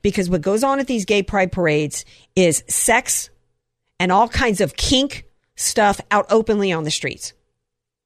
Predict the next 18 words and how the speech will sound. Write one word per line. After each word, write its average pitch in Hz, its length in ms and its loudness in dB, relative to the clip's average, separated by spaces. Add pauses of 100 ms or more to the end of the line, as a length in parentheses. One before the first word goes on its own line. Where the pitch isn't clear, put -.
(320)
And 180 140 -2
if 175 100 -4
you 269 220 4
think 330 200 -2
it's 262 160 -2
wrong 180 280 0
to 175 100 -4
sit 269 220 -4
your 262 100 -4
kid 254 240 -2
down 185 320 0
in 175 100 -10
front 185 220 -2
of - 80 -6
porn 240 300 0
on 208 120 0
a 175 60 -2
computer, 185 540 -2